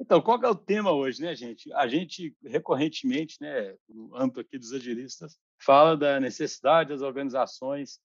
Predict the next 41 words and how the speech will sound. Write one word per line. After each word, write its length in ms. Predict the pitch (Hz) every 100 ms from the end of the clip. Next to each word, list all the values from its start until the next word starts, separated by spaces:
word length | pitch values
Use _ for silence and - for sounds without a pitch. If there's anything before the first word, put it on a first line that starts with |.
| _ _ _ -
de 80 | 110
serem 200 | 143 143
capazes 480 | 147 - 139 135 -
de 60 |
sentir 300 | 117 - 143
e 60 | 135
responder, 640 | 139 - 127 104 123 123
né, 140 | 120 135
ao 100 | 120
ambiente 320 | 107 123 -
que 80 | 123
elas 140 | 110
estão 220 | 101 127
inseridas 680 | 117 - 123 147 147 143 - _ _ _ _ -
e 60 | -
como 400 | 139 151 151 123
a 40 |
transformação 640 | - 135 151 143 117 135
digital 320 | 117 110 147
implica 380 | 143 - 165 160
que 100 | 123
isso 120 | - -
é 60 |
muito 200 | 143 160
feito 260 | - 143 -
aí 60 | 139
por 180 | - -
canais 380 | 147 127 147 113
digitais, 680 | 110 - 127 143 120 - _
por 100 | 120
meio 140 | 123
de 100 | 131
construção 400 | - 151 - 135
de 60 | 135
ativos 380 | 123 - 139 139
digitais. 440 | 165 151 101 - _ _ _
Mas 120 | - 143
a 100 | 180
pergunta 560 | 214 143 151 196 175
sempre 380 | - 196 190 151
vital, 640 | 139 196 - 180 190 131